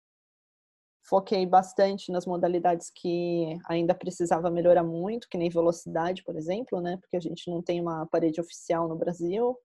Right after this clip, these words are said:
fica um pouco difícil de treinar. Então, eu fui pra, pros Estados Unidos em janeiro e treinei até o campeonato, que foi final de fevere-, final de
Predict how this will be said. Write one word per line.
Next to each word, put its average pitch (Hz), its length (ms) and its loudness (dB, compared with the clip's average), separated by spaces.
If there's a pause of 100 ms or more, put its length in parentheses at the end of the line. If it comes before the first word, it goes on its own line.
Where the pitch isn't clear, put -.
(280)
fica - 160 -10
um 170 40 -8
pouco 170 240 -4
difícil - 560 -12 (640)
de 165 200 -14
treinar. 170 520 -4 (1000)
Então, 180 1080 -4
eu 185 120 0
fui 196 200 0
pra, 180 720 0 (140)
pros 175 160 -4
Estados 180 300 -2
Unidos 185 400 -2
em 190 100 -4
janeiro 190 680 0 (460)
e 180 140 -4
treinei 185 560 -2
até 185 880 0
o - 80 -18
campeonato, 185 640 -4
que - 80 -20
foi 180 160 -2
final 180 260 -6
de 170 100 -10
fevere-, 180 520 -2 (180)
final 180 540 -6 (360)
de 220 320 -10